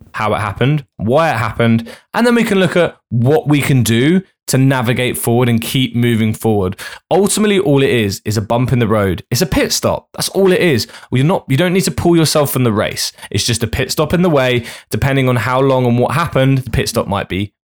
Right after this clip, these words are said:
a little bit longer, a little bit shorter. Whatever happens, you're still gonna be able to get back onto the racetrack and continue your race to complete your laps to get to your journey and your goal.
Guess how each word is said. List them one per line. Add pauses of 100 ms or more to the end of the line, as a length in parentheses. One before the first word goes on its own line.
a
little
bit
longer,
a
little
bit
shorter. (100)
Whatever
happens,
you're
still
gonna
be
able
to
get
back
onto
the
racetrack (160)
and
continue
your
race
to
complete
your
laps
to
get
to
your
journey
and
your
goal.